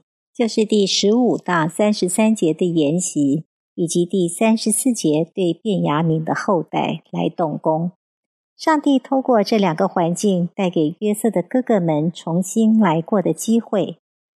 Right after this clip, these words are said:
在约瑟哥哥们的悔改历程中，上帝使用的第三个环境，就是创世纪第四十三章第十五到三十三节中的埃及的筵席。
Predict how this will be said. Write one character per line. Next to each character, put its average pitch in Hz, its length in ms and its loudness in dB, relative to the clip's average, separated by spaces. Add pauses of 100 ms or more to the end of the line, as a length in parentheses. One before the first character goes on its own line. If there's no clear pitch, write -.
(260)
在 180 180 2
约 202 240 2
瑟 190 240 0
哥 220 160 -2
哥 202 160 0
们 165 160 0
的 175 140 0
悔 175 240 -4
改 196 240 0
历 202 180 0
程 165 300 -4
中， 214 340 0 (380)
上 302 260 2
帝 247 240 2
使 - 220 -2
用 185 200 0
的 156 140 0
第 214 180 -4
三 233 280 -2
个 208 100 0
环 160 320 -2
境， 160 400 -2 (420)
就 165 160 -2
是 156 240 -2
创 180 280 -4
世 160 180 -2
纪 156 220 -2
第 156 240 -2
四 - 180 -2
十 175 160 -2
三 196 300 0
章 190 340 0
第 175 240 -2
十 180 280 -2
五 226 200 2
到 160 260 -2
三 208 320 0
十 156 200 -2
三 180 280 -2
节 - 280 -4
中 165 240 -2
的 156 260 -2 (140)
埃 220 280 2
及 - 220 -2
的 - 200 0
筵 165 360 0
席。 156 460 -4